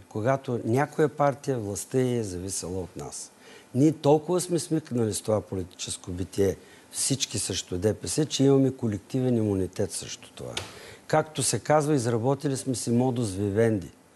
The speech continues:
в тази обстановка. А колкото до темата Росенец,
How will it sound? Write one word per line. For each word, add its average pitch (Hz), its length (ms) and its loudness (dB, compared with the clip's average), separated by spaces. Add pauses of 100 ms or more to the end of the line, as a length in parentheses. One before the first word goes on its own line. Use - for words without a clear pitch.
(180)
в 101 220 -4
тази 104 240 2
обстановка. 87 600 -6 (360)
А 98 100 -4
колкото 156 440 2
до 131 100 2
темата 139 520 4
Росенец, 143 600 -2